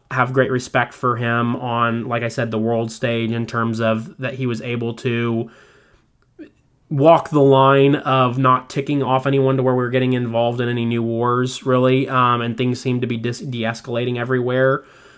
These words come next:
Um, and now you just see where we're at, and it's just like, now everything's kind of gone to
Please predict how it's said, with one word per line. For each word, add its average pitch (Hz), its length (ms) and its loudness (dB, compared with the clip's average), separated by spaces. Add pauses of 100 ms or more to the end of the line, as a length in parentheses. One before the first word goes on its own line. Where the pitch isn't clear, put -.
(180)
Um, 120 440 2
and 123 180 0
now 120 240 2
you 123 140 0
just 120 180 -4
see 127 100 -2
where 117 160 0
we're 113 180 2
at, 113 220 0
and 120 80 -4
it's 110 160 -6
just 113 220 -8
like, 113 300 -2
now 120 220 0
everything's 117 540 -4
kind 117 280 -4
of 113 80 -6
gone 117 360 -2
to 113 360 -2